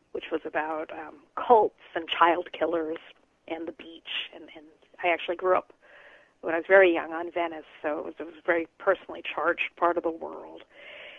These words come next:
And so I had a lot of the background about the crimes, but what I didn't have was, um, the way of sort of filtering it into Chandler's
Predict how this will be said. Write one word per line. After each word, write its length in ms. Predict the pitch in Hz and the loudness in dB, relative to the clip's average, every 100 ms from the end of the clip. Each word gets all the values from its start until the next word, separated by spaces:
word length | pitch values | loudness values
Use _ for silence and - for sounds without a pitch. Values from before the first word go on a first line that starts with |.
| - _ _ - | -20 _ _ -2
And 160 | 208 208 - | -2 0 6
so 120 | 226 | 8
I 80 | 220 | 8
had 380 | - 320 403 | 4 4 4
a 80 | 370 | 4
lot 280 | 220 208 240 | 0 -2 -2
of 80 | 226 | -2
the 60 | |
background 840 | - 147 139 - - 302 311 320 330 | -2 0 0 -2 -4 -2 -2 -6 -4
about 300 | - 311 - | 0 0 -2
the 60 | |
crimes, 520 | - - 294 294 302 - - | -6 -2 0 0 -2 -4 -2
but 200 | - 415 | -2 0
what 80 | |
I 100 | 202 - _ - | -6 -6 _ 8
didn't 320 | 403 403 339 | 8 8 0
have 540 | 262 156 - - - - - _ _ _ _ - | -2 -10 -10 -8 -8 -10 -20 _ _ _ _ 2
was, 380 | 185 180 180 170 - 185 | 6 8 8 4 0 0
um, 380 | 175 170 170 180 | 2 0 -4 -2
the 80 | |
way 280 | 180 196 190 | 8 10 10
of 80 | 180 - - | 8 2 0
sort 140 | 190 | 0
of 60 | 170 - | 0 2
filtering 480 | 208 180 - 190 175 | 2 2 0 0 2
it 160 | 175 - | 2 2
into 400 | 190 196 - 180 - | -4 -4 -4 -4 -2
Chandler's 480 | 180 175 180 170 - | 0 0 0 -4 -6